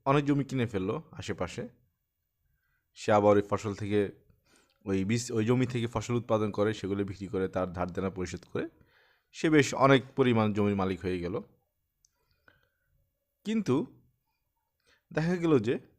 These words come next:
সে তার এই অবস্থানে সন্তুষ্ট না। তার প্রতিবেশীদের সাথে তার বেশ কিছু ব্যাপারে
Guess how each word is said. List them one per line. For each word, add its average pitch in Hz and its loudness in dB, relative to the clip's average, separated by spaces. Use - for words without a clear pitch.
সে 175 -2
তার 143 4
এই 156 4
অবস্থানে 127 2
সন্তুষ্ট - -8
না। 87 -6
তার 110 4
প্রতিবেশীদের 117 -2
সাথে 117 -4
তার 113 2
বেশ 113 0
কিছু 107 0
ব্যাপারে 107 2